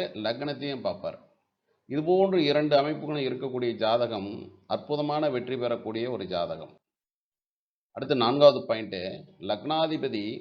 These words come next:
ராசி அதிபதியோட சாரம் பெறுறது, ராசி அதிபதி லக்னாதிபதியோட சாரம் பெறுறது,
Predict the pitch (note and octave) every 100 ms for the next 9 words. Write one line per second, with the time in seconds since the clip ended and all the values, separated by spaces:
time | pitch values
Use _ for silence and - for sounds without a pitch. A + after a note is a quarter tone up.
0 | - _ _ _ _ _ - F#2+ A2+ D3+
1 | F3+ E3 C#3 C3 B2+ B2+ B2 A#2 G#2+ G#2+
2 | G#2+ A#2+ A#2+ F#2+ F2+ E2 F2 A2 F#2+ -
3 | _ _ _ _ _ - G#2+ C3 F3+ F#3
4 | E3 C#3+ C3 C3+ D3+ A2+ A2 C#3+ C#3+ C#3
5 | C3 B2+ A#2+ A2 A2 G#2+ A2+ A2+ F#2+ F2+
6 | F2 E2 F#2